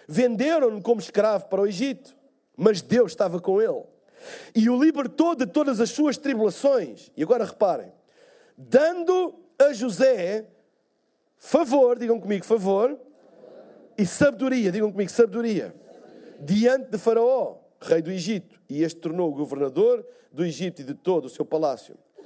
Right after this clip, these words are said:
Segundo a Bíblia, aquilo que levou José da prisão para o palácio foram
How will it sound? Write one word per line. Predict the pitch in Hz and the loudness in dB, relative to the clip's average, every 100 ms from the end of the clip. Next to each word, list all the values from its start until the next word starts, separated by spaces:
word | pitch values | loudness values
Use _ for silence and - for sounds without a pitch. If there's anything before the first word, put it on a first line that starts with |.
| - _ - | -20 _ -12
Segundo | - 240 175 339 427 381 | -6 -4 0 0 2 -2
a | |
Bíblia, | 190 196 123 117 104 107 _ _ _ _ _ _ _ _ _ _ _ _ _ _ _ - | -2 -6 -6 -6 -8 -10 _ _ _ _ _ _ _ _ _ _ _ _ _ _ _ -2
aquilo | 220 - - 359 370 175 147 208 269 _ _ _ _ _ _ - | -2 -4 -2 0 0 -2 -4 -6 -10 _ _ _ _ _ _ -2
que | 311 277 190 202 220 _ _ - | 0 0 -2 -4 -10 _ _ -2
levou | 202 180 262 254 170 165 208 - _ _ _ _ _ _ _ _ _ _ - | 0 2 2 2 2 -2 -6 -12 _ _ _ _ _ _ _ _ _ _ -4
José | 147 294 214 262 180 170 226 196 _ _ _ _ _ _ _ | 0 2 2 2 2 -2 -4 -12 _ _ _ _ _ _ _
da | 147 202 | 2 2
prisão | 269 302 277 208 262 185 156 185 196 _ _ _ _ - | 4 0 0 2 2 2 0 -4 -10 _ _ _ _ 2
para | 294 302 | 4 4
o | |
palácio | - 254 202 170 160 - 170 196 - _ _ _ _ _ | 2 2 2 -2 -4 -4 -4 -4 -14 _ _ _ _ _
foram | - 190 180 180 175 | -2 2 2 2 -2